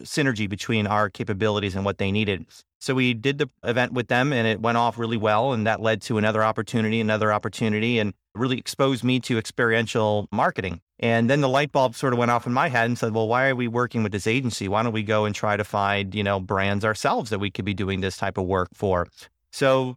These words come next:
fast forward, um, the business became kind of half concert promotions. The other half was these experiential and event marketing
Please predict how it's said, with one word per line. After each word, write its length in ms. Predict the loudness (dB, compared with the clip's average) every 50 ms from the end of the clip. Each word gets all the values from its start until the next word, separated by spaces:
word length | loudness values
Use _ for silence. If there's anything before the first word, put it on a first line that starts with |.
| _ _
fast 380 | _ -2 0 0 2 0 0 0
forward, 380 | 2 2 4 4 4 4 4
um, 260 | 4 2 4 2 0
the 100 | 0 -2
business 340 | 0 0 -2 0 0 -2 -2
became 380 | -2 -6 -6 -2 0 0 0 0
kind 140 | 0 -2 -4
of 80 | -4
half 400 | -6 -2 0 0 0 0 -2 -6 -12 _
concert 280 | -4 -4 -4 -2 -4 -6
promotions. 520 | -2 0 2 2 2 0 0 -2 -2 0
The 80 | 0 0
other 160 | 2 0 0
half 320 | 0 0 0 0 0 -2
was 360 | -2 0 2 2 0 -2 -4 -6
these 220 | -6 -6 -6 -4
experiential 600 | -6 -8 -10 -8 -8 -4 -2 -2 -2 -2 -4 -4
and 60 | -2
event 140 | -2 -2 0
marketing 540 | 0 0 0 0 -2 -2 -2 0 -2 -2